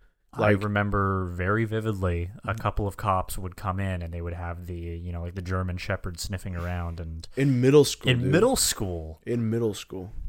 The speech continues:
Speaker 2: Um, yeah, it was, it was pretty bad. Um,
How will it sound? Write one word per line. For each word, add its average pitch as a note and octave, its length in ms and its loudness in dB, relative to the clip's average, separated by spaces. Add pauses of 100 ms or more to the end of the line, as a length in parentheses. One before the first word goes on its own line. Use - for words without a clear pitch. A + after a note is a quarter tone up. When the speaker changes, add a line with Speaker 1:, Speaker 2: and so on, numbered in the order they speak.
(100)
Speaker 2:
Um, F#2 480 4 (1400)
yeah, D#3 360 0
it C#3 120 0
was, A3+ 320 -2
it E3 60 -8
was E4+ 200 -8
pretty D#4+ 220 -6
bad. C#3+ 460 -2 (200)
Um, A#2+ 480 -2